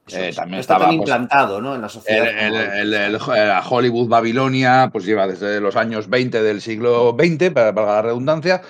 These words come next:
Speaker 2: pero, pero de, a este nivel y de esta forma, eh, no es algo que se hubiera tratado, desde luego no en el cómic mainstream de Marvel y D C, a este nivel, a esta, esta profundidad. Entonces, me parece que es un cómic visionario, es un cómic revolu-,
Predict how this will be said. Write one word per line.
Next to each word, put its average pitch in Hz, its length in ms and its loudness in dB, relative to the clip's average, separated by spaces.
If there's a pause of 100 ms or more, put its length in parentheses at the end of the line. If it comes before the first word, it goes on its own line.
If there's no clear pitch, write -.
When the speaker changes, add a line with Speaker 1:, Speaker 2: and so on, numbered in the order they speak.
(300)
Speaker 2:
pero, 131 800 4
pero 139 220 2
de, 156 220 2
a 117 100 2
este 160 220 0
nivel 175 380 2
y 147 40 2
de 147 60 0
esta 143 200 -2
forma, 175 440 -2 (320)
eh, 120 400 -4
no 151 240 0
es 151 100 -4
algo 151 200 0
que 117 60 -8
se 123 80 -6
hubiera 120 180 0
tratado, 117 300 -2
desde 92 160 -6
luego 104 200 -2
no 92 160 -2
en 98 80 -4
el 90 120 -8
cómic 95 260 -6
mainstream 95 400 -6
de 82 160 -6
Marvel 87 280 -4
y 87 60 -4
D 85 80 -4
C, 131 300 -4 (160)
a 90 120 -6
este 90 200 -8
nivel, 92 260 -6
a 82 80 -8
esta, 101 160 -4
esta 95 220 -4
profundidad. 82 580 -10 (320)
Entonces, 95 320 -6
me 101 160 -4
parece 117 300 0
que 131 80 -2
es 127 60 -8
un 131 60 -4
cómic 117 280 -4
visionario, 113 680 -2
es - 120 -18
un 120 80 -8
cómic 110 300 -4
revolu-, 92 440 -8